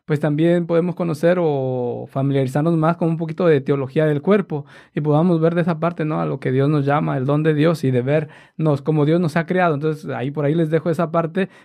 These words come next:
que puedan buscar tanto en Google o en distintas partes y poderse, ¿no? Eh, educar un poquito más en lo que es nuestra sexualidad y ver que la sexualidad, pues, es tan amplia que no solamente es el concepto del acto,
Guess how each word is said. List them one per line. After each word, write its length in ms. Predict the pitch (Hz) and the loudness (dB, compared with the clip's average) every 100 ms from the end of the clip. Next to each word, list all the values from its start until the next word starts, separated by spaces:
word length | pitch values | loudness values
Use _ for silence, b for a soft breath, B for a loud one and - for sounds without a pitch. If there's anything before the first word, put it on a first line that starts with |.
| b | b
que 80 | 147 | 0
puedan 240 | 156 165 | 4 4
buscar 340 | 156 170 165 156 | 2 2 2 4
tanto 300 | 156 156 165 | 2 2 0
en 120 | 147 | 0
Google 320 | 151 165 180 | 0 0 0
o 720 | 147 139 135 127 131 127 127 127 | -2 -4 -4 -6 -6 -6 -6 -6
en 460 | 123 120 117 117 _ | -6 -8 -8 -12 _
distintas 420 | 131 131 143 156 | -2 0 2 2
partes 380 | 151 160 180 208 B B B | 0 0 0 -2 B B B
y 60 | |
poderse, 440 | 156 156 190 208 190 | 2 4 4 0 -2
¿no? 220 | 185 202 b b - | -2 -6 b b -8
Eh, 480 | 151 147 143 135 135 | -4 0 2 2 2
educar 340 | 143 160 202 | 0 2 2
un 60 | 196 | 2
poquito 280 | 170 175 170 | 0 -4 -2
más 360 | 165 165 147 | 0 0 0
en 100 | 135 | -2
lo 80 | 127 | -2
que 160 | 131 131 | 0 2
es 60 | |
nuestra 300 | 147 135 139 | 2 2 0
sexualidad 800 | 127 127 - 135 113 120 143 135 B B B | 0 -2 -2 -2 0 2 2 0 B B B
y 100 | 123 | -2
ver 300 | 135 175 180 | 2 2 2
que 120 | 170 | -2
la 120 | 143 | -2
sexualidad, 540 | 135 139 143 135 143 160 | -4 -6 -6 -4 -4 -2
pues, 140 | 170 | -4
es 80 | 170 | -4
tan 140 | 156 | 0
amplia 360 | 180 180 165 135 | 2 2 0 -2
que 100 | 139 | -2
no 100 | 147 | -2
solamente 460 | 170 160 151 160 | -2 -2 -4 -4
es 60 | 160 | -4
el 120 | 160 | -4
concepto 540 | 160 131 131 151 160 143 | -4 -6 -4 -4 0 0
del 180 | 127 | 2
acto, 420 | 165 151 - 120 | 2 0 -4 -12